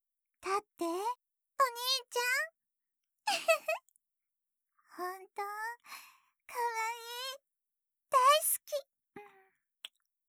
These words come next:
メイドさんの服がよく似合ってるわ。そうだ、これ、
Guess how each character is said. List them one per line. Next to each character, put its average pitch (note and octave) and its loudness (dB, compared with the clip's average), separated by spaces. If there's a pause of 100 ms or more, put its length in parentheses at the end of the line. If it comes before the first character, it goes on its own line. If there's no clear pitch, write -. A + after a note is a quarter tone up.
(1600)
メ E4 0
イ E4 0
ド E4 -2
さ E4 -2
ん E4+ -4
の F4 2
服 F#4 -6
が F4 -2
よ D#4+ -2
く - -2
似 F4+ -4
合 G4 2
っ A4 0
て A#4+ 2
る G#4 -2
わ。 E4+ -6 (1160)
そ - -4
う A4+ 6 (880)
だ、 A#3+ -6
こ A#3+ -10
れ、 D4 -4